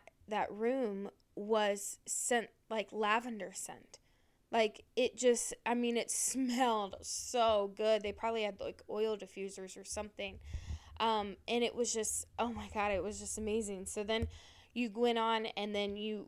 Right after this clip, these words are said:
read a lot about, you know, it's definitely com-, kinda more of, like, that traditional art exhibit where you read a lot about, of, you know, his beginning, um, where he grew up in Minneapolis and, and his home life and how, you know, he early in life, you know,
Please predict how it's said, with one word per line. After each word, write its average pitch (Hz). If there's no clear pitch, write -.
read 226
a 208
lot 214
about, 208
you 208
know, 214
it's -
definitely 220
com-, 214
kinda 226
more 214
of, 208
like, 202
that -
traditional 208
art 269
exhibit 214
where 208
you 202
read 226
a 226
lot 208
about, 202
of, -
you 208
know, 196
his 196
beginning, 220
um, 190
where 202
he 202
grew 202
up 214
in 226
Minneapolis 208
and, 196
and 208
his 196
home 233
life 208
and 214
how, 185
you 214
know, 202
he 202
early 208
in 196
life, 202
you 196
know, 190